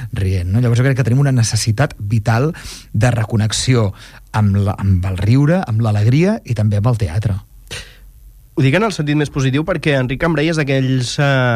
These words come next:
Speaker 2: actors, directors que, ehm,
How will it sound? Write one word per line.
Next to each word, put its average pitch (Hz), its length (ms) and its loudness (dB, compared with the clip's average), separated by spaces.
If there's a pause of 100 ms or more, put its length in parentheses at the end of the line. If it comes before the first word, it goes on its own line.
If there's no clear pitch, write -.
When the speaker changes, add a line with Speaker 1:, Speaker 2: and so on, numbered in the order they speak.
(220)
Speaker 2:
actors, 147 560 0
directors 143 640 -2
que, 123 160 -2 (320)
ehm, 110 640 2